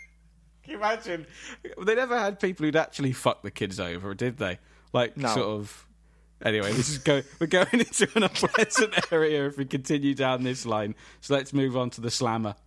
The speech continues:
Speaker 2: The Slammer. I vaguely remember the Slammer. I think this was way after my time now.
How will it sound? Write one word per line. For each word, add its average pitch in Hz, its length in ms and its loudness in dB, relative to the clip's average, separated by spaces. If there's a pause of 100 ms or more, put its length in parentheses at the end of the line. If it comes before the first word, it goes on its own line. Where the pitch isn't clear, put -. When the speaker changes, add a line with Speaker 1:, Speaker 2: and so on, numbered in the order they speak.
Speaker 2:
The 147 120 -8
Slammer. 156 460 -2
I 147 200 0
vaguely 143 680 -4
remember 117 400 -4
the 104 80 -6
Slammer. 104 420 -2
I 107 80 -2
think 143 180 -4
this 131 140 -4
was 120 160 -4
way 117 320 -2
after 110 340 -4
my 98 280 -6
time 92 400 -10
now. 92 240 -10